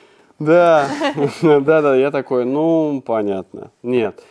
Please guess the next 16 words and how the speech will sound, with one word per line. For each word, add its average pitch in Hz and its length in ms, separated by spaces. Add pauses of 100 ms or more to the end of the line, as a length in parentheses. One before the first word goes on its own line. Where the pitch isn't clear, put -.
(280)
Но 143 800 (120)
старт 170 300
как 127 180
бы 117 80
прошел, 139 380
нормально 151 400
все. 113 180
Ну, 131 300 (340)
факапы 151 400
бывают 127 440
всегда. 117 380 (340)
Значит, 151 560
надо 135 200
просто 147 360
чаще 156 320
стартовать. 87 560